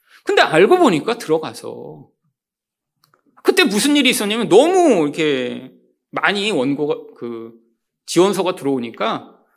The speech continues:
대학 청문회부에서 그때 뭐를 결정했냐면 사람들이 뭐, 여러분 이 목회자의 세계는 너무 다 한 다리 건너면 다 알아요. 그러니까 너무 이 사람 뽑아라, 저 사람 뽑아라.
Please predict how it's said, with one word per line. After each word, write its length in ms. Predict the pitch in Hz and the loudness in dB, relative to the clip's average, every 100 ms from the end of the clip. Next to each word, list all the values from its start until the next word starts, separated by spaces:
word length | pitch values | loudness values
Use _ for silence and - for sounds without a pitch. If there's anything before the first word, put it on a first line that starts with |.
| _ | _
대학 200 | 254 269 | -2 0
청문회부에서 1000 | - 302 285 247 254 220 226 233 220 233 | 0 2 2 0 -4 -6 0 4 4 2
그때 640 | - 202 208 202 127 127 | -4 0 0 0 -6 -12
뭐를 320 | 123 147 233 247 | -6 0 0 0
결정했냐면 1120 | 147 120 165 165 190 139 113 156 196 127 _ _ _ _ _ _ _ - | -2 -2 -6 -6 -6 -8 -8 -8 -8 -10 _ _ _ _ _ _ _ -14
사람들이 540 | - - 370 370 359 196 | -4 0 2 4 4 4
뭐, 400 | 269 - - - | 0 -4 -14 -4
여러분 200 | 196 339 | -2 0
이 80 | 262 | -2
목회자의 440 | 156 151 339 330 294 | -2 -2 -2 -2 -2
세계는 260 | 262 269 | -2 -2
너무 460 | - - - - 427 | -6 -8 -8 -6 -2
다 80 | 254 | -2
한 200 | - 403 | -2 -2
다리 140 | 392 | 0
건너면 260 | 330 240 247 | 0 -2 -4
다 200 | - 143 | -8 -8
알아요. 540 | 156 139 - - 175 - _ _ _ _ _ - | -8 -10 -14 -18 -20 -20 _ _ _ _ _ -2
그러니까 680 | 247 247 - 247 156 - - - | 2 2 2 2 2 -6 -12 -2
너무 380 | 339 508 494 | 0 2 4
이 80 | 233 | 4
사람 220 | 226 233 | 4 2
뽑아라, 220 | 202 170 156 | 0 -4 -4
저 120 | 226 | -2
사람 220 | 330 302 | -4 -4
뽑아라. 720 | 262 240 233 220 208 202 175 | -2 -2 -2 -6 -4 -4 -6